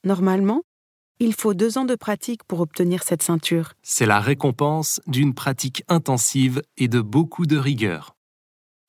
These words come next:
Speaker 1: Et la ceinture noire, pour vous, c'est la récompense ultime, non ?
Speaker 2: Pour moi, comme pour les autres, être ceinture noire, ce n'est pas une fin en soi. Ce niveau, c'est avoir une technique parfaite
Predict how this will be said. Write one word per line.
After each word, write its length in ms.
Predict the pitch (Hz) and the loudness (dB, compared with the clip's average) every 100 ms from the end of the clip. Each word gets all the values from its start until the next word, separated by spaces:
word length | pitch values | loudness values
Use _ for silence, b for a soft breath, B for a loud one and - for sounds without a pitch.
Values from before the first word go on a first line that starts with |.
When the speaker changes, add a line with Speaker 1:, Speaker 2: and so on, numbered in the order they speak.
| - | 0
Speaker 1:
Et 80 | 208 | 2
la 140 | 208 | 2
ceinture 400 | - 202 - 190 | 0 -2 0 2
noire, 380 | 190 214 330 - - | 2 2 -2 -8 -8
pour 160 | 202 | -6
vous, 300 | 185 208 339 - _ - | -2 0 0 -4 _ -12
c'est 180 | - 208 | 0 2
la 100 | 190 | 2
récompense 540 | 202 - 202 202 - | -2 -4 -2 -4 -4
ultime, 480 | 196 - 269 359 254 | -4 -2 0 2 2
non ? 220 | 190 320 - _ _ _ _ _ _ | 2 0 -4 _ _ _ _ _ _
Speaker 2:
Pour 180 | 151 120 | 4 4
moi, 300 | 107 131 175 - - | 4 2 -2 -8 -2
comme 240 | 123 110 | 0 0
pour 180 | 117 104 | 0 0
les 220 | 98 92 | 0 2
autres, 340 | 127 151 - - _ | 0 0 -8 -20 _
être 260 | 139 135 143 | -2 -2 -2
ceinture 400 | - 127 - 104 | 0 0 0 0
noire, 400 | 98 110 135 - _ | 0 0 -2 -8 _
ce 160 | - 143 | -2 2
n'est 140 | 147 | 2
pas 240 | - 170 151 | 0 0 0
une 200 | 120 110 | -2 0
fin 160 | 113 | 0
en 120 | 92 | 0
soi. 360 | 87 - 87 78 _ _ _ _ _ | -2 -2 -2 -4 _ _ _ _ _
Ce 160 | - 139 | 0 2
niveau, 480 | 139 127 131 185 - | 2 2 0 -2 -6
c'est 240 | - 131 135 | -8 -4 -2
avoir 320 | 120 139 131 | -2 -2 -2
une 120 | 113 | -4
technique 420 | 120 113 143 147 | -4 -2 -2 0
parfaite 600 | 156 139 - 101 85 - | -2 -2 -2 -6 -4 -12